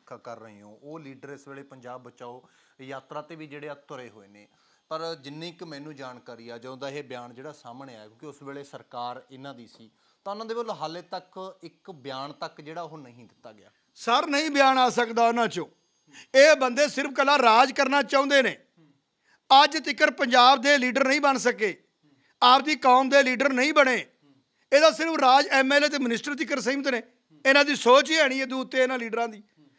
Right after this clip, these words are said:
Speaker 2: ਸਿੱਖ ਲੀਡਰਾਂ ਨੇ ਸਾਨੂੰ ਮਾਰਿਆ ਹੈ, ਮੈਂ ਅੱਗੇ ਕਹਿ ਕੇ ਹਟਿਆ, ਉਹਨਾਂ ਦੀ ਜੁਰਤ ਸੀ, ਇਹ ਦੋ, ਦੋ ਦੀ ਬੋਲਣ ਦੀ। ਰਾਮ ਰਹੀਮ ਤੇ ਹਨੀਪ੍ਰੀਤ ਦੀ ਜੁਰਤ ਸੀ ਕਿ ਉਹ ਉੱਠ ਕੇ ਡੇਰੇ ਪ-, ਦਿੱਲੀ ਬੋਲ ਜਾਂਦੇ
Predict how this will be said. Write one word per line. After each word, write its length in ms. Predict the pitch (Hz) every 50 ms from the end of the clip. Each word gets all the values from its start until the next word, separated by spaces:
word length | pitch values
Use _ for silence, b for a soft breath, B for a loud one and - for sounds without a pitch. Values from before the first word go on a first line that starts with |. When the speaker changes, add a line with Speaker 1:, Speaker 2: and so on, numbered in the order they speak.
| b b b
Speaker 2:
ਸਿੱਖ 320 | - - 262 294 294 294
ਲੀਡਰਾਂ 400 | 302 285 269 262 220 277 294 294
ਨੇ 120 | 285 294 262
ਸਾਨੂੰ 280 | 196 240 254 269 285
ਮਾਰਿਆ 400 | 262 226 214 214 233 247 277 285
ਹੈ, 240 | 247 185 - - _ _ _ -
ਮੈਂ 160 | 202 233 254 247
ਅੱਗੇ 200 | 196 208 254 247
ਕਹਿ 220 | 254 233 240 247
ਕੇ 220 | 240 - 247 226
ਹਟਿਆ, 360 | 196 165 190 233 269 262 190 B B B B B
ਉਹਨਾਂ 260 | 254 262 269 269 262 240
ਦੀ 120 | 247 233
ਜੁਰਤ 300 | 170 139 220 294 269 -
ਸੀ, 200 | - 269 285 269
ਇਹ 300 | 226 - _ _ - 277
ਦੋ, 240 | 233 220 226 247 254
ਦੋ 400 | 240 254 - 226 202 220 233 233
ਦੀ 140 | 226 214 208
ਬੋਲਣ 320 | 202 220 220 226 226 226
ਦੀ। 140 | 208 202 - _ _ _ _ _ _ _ _ _ _ _ _ - 202
ਰਾਮ 300 | 208 202 214 240 254 269
ਰਹੀਮ 260 | 262 240 208 202 220
ਤੇ 140 | 185 262 247
ਹਨੀਪ੍ਰੀਤ 500 | 190 180 196 240 262 - 254 240 247 214
ਦੀ 140 | 240 254 202
ਜੁਰਤ 300 | 147 202 269 302 - -
ਸੀ 260 | 254 311 294 254 - b b b b
ਕਿ 120 | 285 262 269
ਉਹ 80 | 269
ਉੱਠ 160 | 262 254 262
ਕੇ 120 | 196 - 262
ਡੇਰੇ 260 | 214 220 220 240 247
ਪ-, 160 | 240 - 247
ਦਿੱਲੀ 300 | 214 180 214 214 233 254
ਬੋਲ 220 | 214 208 220 247 226
ਜਾਂਦੇ 260 | 262 254 240 240